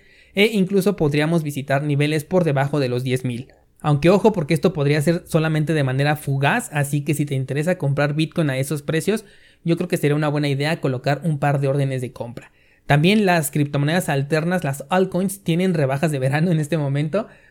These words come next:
Muy interesante lo que veo, por ejemplo, en Cardano, eh, en bat, tuvo ya un retroceso importante,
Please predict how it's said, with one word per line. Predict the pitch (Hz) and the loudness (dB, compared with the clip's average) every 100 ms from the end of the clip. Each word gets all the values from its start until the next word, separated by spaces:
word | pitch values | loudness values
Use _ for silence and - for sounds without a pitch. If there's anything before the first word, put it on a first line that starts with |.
| _ | _
Muy | 170 220 | 4 4
interesante | 233 160 143 160 175 | 2 0 0 -2 -2
lo | 185 143 | -2 -2
que | 135 | 0
veo, | 151 165 | 0 0
por | 143 | -6
ejemplo, | 139 147 147 | -4 -4 -2
en | 143 | -2
Cardano, | 139 127 147 170 170 185 - | -2 0 2 2 2 -2 -8
eh, | - 143 131 131 | -6 -4 -2 -2
en | 147 139 139 | 0 2 4
bat, | 175 - _ _ | 2 0 _ _
tuvo | 147 160 | -2 0
ya | 151 151 | 0 0
un | 156 | 0
retroceso | 156 135 139 131 | -2 -2 -6 -4
importante, | 156 143 131 143 143 175 | -4 -2 -6 -4 -6 -4